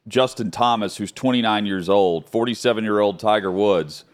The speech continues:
um, in the early round, uh, tee box, sixteen, I believe, outdrives, uh, Tiger Woods. Or Tiger Woods outdrives Justin Thomas and slips him, uh, uh, Tampax,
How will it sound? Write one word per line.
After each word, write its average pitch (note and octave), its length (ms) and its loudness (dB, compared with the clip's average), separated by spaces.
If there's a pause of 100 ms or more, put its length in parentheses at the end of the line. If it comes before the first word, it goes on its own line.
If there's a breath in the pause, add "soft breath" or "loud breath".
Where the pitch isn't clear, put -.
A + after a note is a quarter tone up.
(400 soft breath)
um, F#2 420 2
in G2 160 -2
the F#2 160 0
early A#2 320 2
round, G2 720 0
uh, E2+ 260 0 (400)
tee C3+ 140 -4
box, F2+ 320 0
sixteen, A2+ 460 -2
I E2 60 -2
believe, D#2 400 -2 (440)
outdrives, A2 1000 2 (200)
uh, F#2+ 220 4
Tiger G#2 420 0
Woods. G2 340 2
Or G#2 100 0
Tiger A#2 320 0
Woods A2 140 2
outdrives G2+ 600 2
Justin G#2 360 0
Thomas G#2 480 0
and F#2+ 400 -2 (520)
slips - 320 -2
him, G#2 160 0
uh, F2+ 260 2 (240)
uh, F2+ 180 -2
Tampax, F2+ 760 -4